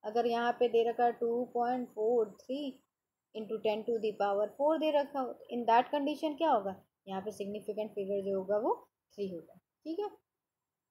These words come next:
इसके अलावा एक मैंने question मैं दे रही हूँ आपको, ये आप solve करेंगे। जैसे दे रखा है, "State the number of significant figure।" अब ये आपको numbers कुछ दिए हुए हैं, ये आप question मुझे solve करके बताएंगे।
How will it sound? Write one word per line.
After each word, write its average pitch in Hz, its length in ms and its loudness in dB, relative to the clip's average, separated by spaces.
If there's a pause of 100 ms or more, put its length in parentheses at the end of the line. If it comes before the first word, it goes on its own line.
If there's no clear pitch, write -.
(140)
इसके - 240 -4
अलावा 247 260 6
एक 240 240 4
मैंने 226 180 -2
question 220 460 -2
मैं 240 180 0
दे 220 140 2
रही 220 100 -4
हूँ 233 100 -4
आपको, 214 280 -2
ये 254 100 2
आप 220 160 0
solve 208 320 0
करेंगे। 214 380 -4 (380)
जैसे 233 420 2
दे 220 160 2
रखा 240 200 2
है, 262 80 4
"State 262 540 0
the 285 120 8
number 226 340 2
of 254 120 6
significant 214 800 -6
figure।" 185 260 -4
अब 196 160 -4
ये 208 240 -2
आपको 208 280 -2
numbers 202 400 -2
कुछ 233 160 -4
दिए 220 280 0
हुए 233 180 0
हैं, 254 320 -4 (240)
ये 214 80 0
आप 208 160 0
question 208 280 -4
मुझे 208 260 -8
solve 202 320 0
करके 202 300 -4
बताएंगे। 208 680 -6